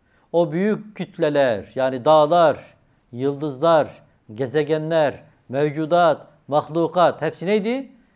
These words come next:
Ehl-i küfrün nazarıyla bak, büyük cenazeler hükmündeydi. O suskun olan ölü camidat, cenaze hükmündeki camitler birer munis memur.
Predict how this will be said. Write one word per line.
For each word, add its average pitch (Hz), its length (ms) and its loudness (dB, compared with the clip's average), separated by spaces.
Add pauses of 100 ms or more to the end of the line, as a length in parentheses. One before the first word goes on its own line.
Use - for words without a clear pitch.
(100)
Ehl-i 175 240 0
küfrün 180 260 -6
nazarıyla 190 420 0
bak, 247 260 -2
büyük 208 320 0
cenazeler 208 600 2
hükmündeydi. 156 640 -4 (340)
O 185 160 2
suskun 214 380 -4
olan 214 500 0
ölü 180 520 0
camidat, 180 800 4 (280)
cenaze 190 460 2
hükmündeki 190 520 -4
camitler 170 880 6 (380)
birer 170 420 2
munis 160 960 -2
memur. 104 960 -10